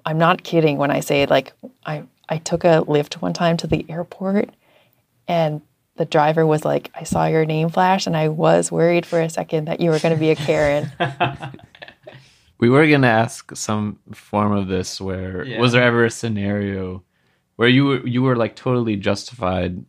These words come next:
Speaker 3: in lodging a polite complaint, like, s-, you actually had, like, the wrong food order or something like that, and were you just like, "It's better to just leave this as is rather than bring it up"? Or have you brought it up and it, like, was resolved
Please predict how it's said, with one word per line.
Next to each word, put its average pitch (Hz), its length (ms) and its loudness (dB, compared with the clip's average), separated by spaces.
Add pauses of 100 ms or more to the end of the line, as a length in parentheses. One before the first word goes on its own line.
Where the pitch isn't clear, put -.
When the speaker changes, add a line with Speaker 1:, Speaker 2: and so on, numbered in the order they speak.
(560)
Speaker 3:
in 95 400 -4 (120)
lodging 98 480 2
a 92 60 -4
polite 92 420 -6
complaint, 90 440 -8
like, 92 180 -8
s-, - 120 -18 (200)
you 107 160 2
actually 101 340 0
had, 92 220 0
like, 90 160 -2
the 92 100 -6
wrong 92 300 -4
food 92 260 -6
order 90 320 -4
or 87 60 -4
something 90 300 -8
like 90 160 -6
that, 92 380 -4 (520)
and 92 80 0
were 92 60 4
you 95 140 4
just 95 260 0
like, 90 260 0
"It's - 160 -6
better 92 300 2
to - 160 -6
just - 320 -6 (220)
leave 92 200 -2
this 87 180 -4
as 87 300 -2
is 90 320 -2
rather 87 340 -2
than 90 380 -4 (380)
bring 85 180 0
it 87 100 0
up"? 95 280 -2
Or 101 240 4
have 110 180 0
you 104 140 4
brought 98 280 2
it 92 60 2
up 90 220 0
and 87 180 0
it, 71 200 -4
like, - 180 -8 (140)
was 98 200 -10
resolved 92 480 -8